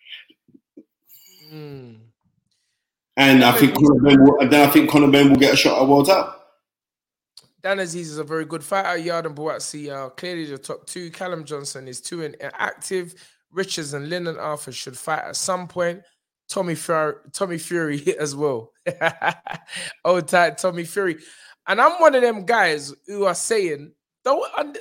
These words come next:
Speaker 1: bruv, don't overlook this Tommy Fury, brother, you know. I know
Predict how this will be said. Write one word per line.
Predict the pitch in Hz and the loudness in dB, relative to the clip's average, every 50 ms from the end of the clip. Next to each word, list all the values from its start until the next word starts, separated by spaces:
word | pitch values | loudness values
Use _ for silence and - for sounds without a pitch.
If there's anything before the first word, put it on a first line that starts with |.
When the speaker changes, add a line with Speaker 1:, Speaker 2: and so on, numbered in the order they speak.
| - _ - | -14 _ -6
Speaker 1:
bruv, | 277 226 - - - - | -6 -6 -6 -6 -2 0
don't | 269 311 - 320 339 | 0 0 0 0 -4
overlook | 320 320 320 320 285 285 - - | -4 -4 -4 -6 -10 -12 -12 -12
this | 233 - | -12 -12
Tommy | - - 349 262 240 220 | -8 -6 -6 -4 -4 -6
Fury, | - - 214 247 220 190 | -10 -10 -10 -10 -10 -10
brother, | 170 156 147 131 123 | -8 -8 -10 -10 -12
you | 120 117 113 | -14 -18 -20
know. | 117 127 151 _ _ _ _ _ _ _ _ _ _ _ _ _ _ _ _ - | -20 -20 _ _ _ _ _ _ _ _ _ _ _ _ _ _ _ _ _ -6
I | 190 196 | -4 0
know | 220 277 311 349 330 - | 4 4 4 4 2 -4